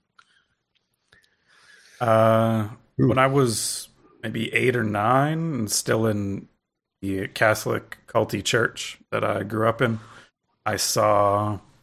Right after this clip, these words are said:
Speaker 1: Showgirls on at three thirty A M, and I watched this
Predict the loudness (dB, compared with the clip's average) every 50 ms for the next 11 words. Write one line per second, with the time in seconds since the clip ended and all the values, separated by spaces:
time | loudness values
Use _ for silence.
0 | _ _ _ _ _ -2 0 2 2 2 2 2 2 4 4 4 4 2 0 0
1 | 0 2 2 0 0 -4 -6 -12 -10 -8 -6 -6 -6 -4 -2 -2 0 0 0 0
2 | 0 0 0 0 -2 -2 -2 -4 -4 -4 -6 -6 -8 -8 -12 -14 -20 _ _ _
3 | _ _ _ _ -10 -6 -6 -4 -2 0 2 2 2 2 0 -4 -4 -4 -4 -4
4 | -4 -4 -6 -8 -10